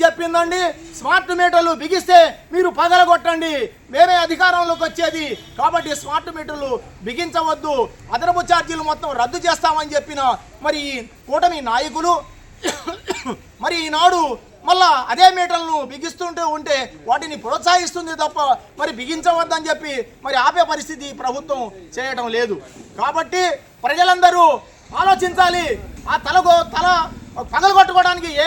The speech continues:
రాయైనా ఒకటే అన్నట్టుగా అటు జగనైన ప్రభుత్వం కానీ, ఇటు వై-, కూటమి ప్రభుత్వం కానీ ఏదైనా ప్రజల్ని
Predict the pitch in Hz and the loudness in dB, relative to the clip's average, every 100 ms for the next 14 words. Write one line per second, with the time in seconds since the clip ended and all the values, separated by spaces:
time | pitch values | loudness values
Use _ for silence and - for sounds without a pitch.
0 | 339 349 370 370 349 330 349 339 339 339 | 2 4 4 4 2 0 -2 -2 -2 -4
1 | 339 320 262 - - 285 330 226 311 359 | 0 2 2 -4 -8 -6 -6 -4 -2 0
2 | 359 349 349 330 339 349 330 330 349 349 | 2 0 0 -4 -4 -8 -4 -2 -2 -6
3 | 285 - - 339 311 311 311 294 277 240 | -8 -14 -12 -6 -2 -2 -2 -4 -6 -4
4 | 330 381 370 349 330 339 339 330 311 294 | 2 2 2 0 -2 -2 -6 -4 -4 -4
5 | 247 _ 214 320 359 339 330 269 294 330 | -10 _ -4 0 0 0 -2 -2 -2 -2
6 | 339 302 | -2 -6